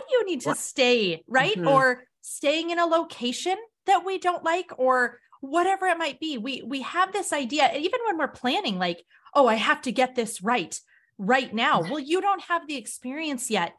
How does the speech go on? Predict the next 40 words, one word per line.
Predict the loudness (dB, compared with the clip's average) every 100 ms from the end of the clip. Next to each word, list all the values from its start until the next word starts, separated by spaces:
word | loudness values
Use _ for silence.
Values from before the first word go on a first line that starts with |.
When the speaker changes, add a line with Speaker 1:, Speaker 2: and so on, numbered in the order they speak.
| _ _ _
Speaker 1:
to | -2 2
really | 2 4 4
Speaker 2:
Mm-hmm. | 2 0 -4 -4 -6
Speaker 1:
have, | 2 4 6 4
know | 4 4 6
all | 4
these | 4 -2 -6
things. | -8 -4
No, | 0 2
you | 0
don't | -4 -4 -4 -4
have | -8 -8
to | -8
get | -6
it | -6 -4
right | -2 -2 -6 _ -20 0
on | 2 4
your | 2 -2 -4
first | -4 -4 -4
try. | 0 2
In | 2 -2 -4
fact, | 0 4 4 0 -14 -20 -20 -2
wouldn't | 0 0 -6
you | -6 -6
tell | -8 0 2 4 2
a | 0
dear | -4 -2 -2
friend, | -2 -2 0 2 -2 -6
like, | -2 -2 -2
"Well, | -4 0
you're | 0 2
probably | 0 0 0
not | 0 0
gonna | -2 -4
get | -2
it | 0 0
right | 0 0
your | -6
first | -4 -4 0
time. | 0